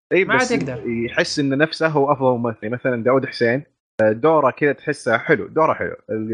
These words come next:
Speaker 1: آه، شخصيته كويسة، يعني مثيرة للاهتمام، لكن
Speaker 2: إيه.
Speaker 1: تمثيله كذا ماخذ وضعية اللي أنا، آه، مصلح اجتماعي، وكل كلمة يقولها كأنها خطاب،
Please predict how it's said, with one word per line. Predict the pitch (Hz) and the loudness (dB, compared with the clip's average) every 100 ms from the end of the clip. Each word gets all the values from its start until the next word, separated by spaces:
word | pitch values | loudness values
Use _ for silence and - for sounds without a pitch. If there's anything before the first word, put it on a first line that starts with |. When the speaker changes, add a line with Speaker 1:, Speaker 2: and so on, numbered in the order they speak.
| 104 | -2
Speaker 1:
آه، | 104 - - - - - - - _ _ - | -4 -8 -12 -12 -16 -18 -20 -20 _ _ -12
شخصيته | - 156 135 | -2 -2 -2
كويسة، | - 104 82 - _ _ _ | -2 -2 -2 -12 _ _ _
يعني | 107 131 | -2 0
مثيرة | 131 143 | 0 -2
للاهتمام، | 113 90 90 - _ _ _ 143 | -2 -8 -14 -14 _ _ _ -2
لكن | 165 - 143 | -2 -2 -4
Speaker 2:
إيه. | 143 | -2
Speaker 1:
تمثيله | 131 - 180 156 | -4 0 2 2
كذا | 117 156 131 | 0 -2 0
ماخذ | 139 160 - | 0 -2 -2
وضعية | 117 117 120 147 156 156 | -2 0 0 2 0 -2
اللي | 104 101 110 | -6 -6 -2
أنا، | 139 156 175 - | 0 2 0 -2
آه، | 104 101 98 98 - | -2 -2 -4 -8 -8
مصلح | 131 147 139 131 | -2 -2 0 -4
اجتماعي، | 127 127 120 135 135 139 160 160 _ _ - | -2 -2 2 2 4 2 0 -6 _ _ -4
وكل | 110 107 107 160 | 0 0 0 -2
كلمة | 147 151 151 | 0 0 2
يقولها | 127 123 123 | 2 2 0
كأنها | 120 131 123 117 | -2 0 0 -2
خطاب، | - - 113 123 | -4 0 0 0